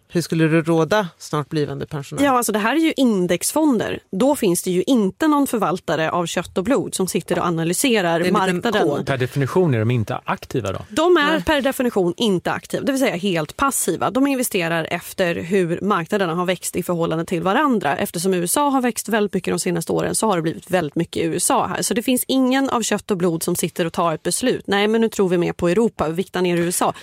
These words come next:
Speaker 2: Det finns ingen sån mekanism i de här, utan de här är ju helt passiva. Så vill man ha en annan fördelning, då behöver man komplettera
Speaker 1: Mm.
Speaker 2: den här indexfonden med andra typer av fonder,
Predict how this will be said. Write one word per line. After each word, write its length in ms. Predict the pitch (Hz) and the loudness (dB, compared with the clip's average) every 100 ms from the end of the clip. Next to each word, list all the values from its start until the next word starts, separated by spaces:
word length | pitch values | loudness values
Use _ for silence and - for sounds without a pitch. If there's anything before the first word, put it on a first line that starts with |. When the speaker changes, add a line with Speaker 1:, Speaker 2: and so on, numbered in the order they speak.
| - | -4
Speaker 2:
Det 100 | 226 | 0
finns 360 | 240 247 233 | 2 2 2
ingen 220 | 208 170 | 0 0
sån 240 | - 165 170 | -2 -4 -4
mekanism 600 | 180 - 226 320 - 170 | -4 0 2 2 2 -2
i 40 | |
de 100 | 196 | -2
här, 60 | 175 | -2
utan 160 | 185 | -2
de 120 | 202 220 | -2 2
här 140 | 349 339 | 2 2
är 60 | |
ju 100 | 233 | 0
helt 580 | 190 - 180 156 - - | -2 -2 -2 -2 -6 -6
passiva. 600 | - 320 - - - - - - - | -2 -2 -2 -4 -2 -4 -6 -10 -8
Så 140 | - 233 | -2 2
vill 120 | 220 | 4
man 120 | 202 | 4
ha 60 | 208 | 2
en 80 | - | 2
annan 360 | 240 233 330 | 0 2 2
fördelning, 600 | 285 220 277 208 151 185 - - - | 0 0 2 2 0 -4 -10 -12 -4
då 100 | 208 | 0
behöver 280 | 233 214 | 2 2
man 260 | 190 180 175 - | 0 0 -2 -4
komplettera 640 | 226 180 180 294 311 220 | -2 0 -2 0 0 0
Speaker 1:
Mm. 140 | - | -2
Speaker 2:
den 100 | 151 | 0
här 120 | 196 165 | 0 0
indexfonden 720 | 160 147 - 196 175 165 185 | 0 -4 -4 -4 -2 -4 -2
med 380 | 185 196 165 160 | 0 2 2 0
andra 300 | 202 170 185 | 0 0 0
typer 300 | 233 185 - | 0 -2 -2
av 80 | 151 | -6
fonder, 300 | - 180 165 | -4 -2 -4